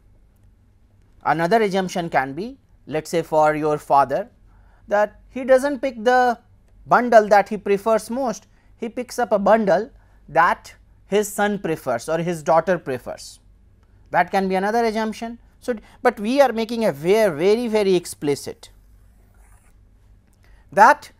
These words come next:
individual picks up a bundle that is affordable and ranked highest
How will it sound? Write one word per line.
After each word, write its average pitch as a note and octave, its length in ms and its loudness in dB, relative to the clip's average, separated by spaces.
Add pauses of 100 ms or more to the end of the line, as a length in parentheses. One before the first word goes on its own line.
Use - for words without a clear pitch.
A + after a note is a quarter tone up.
(840)
individual G#3 680 2
picks A3+ 340 -2
up C4+ 260 2 (280)
a D#3 100 0
bundle F#3 500 4 (260)
that D#3+ 300 2
is A#3 420 -4 (1040)
affordable A#3+ 720 2 (300)
and A3+ 340 2 (120)
ranked G3+ 540 0 (720)
highest G3+ 580 4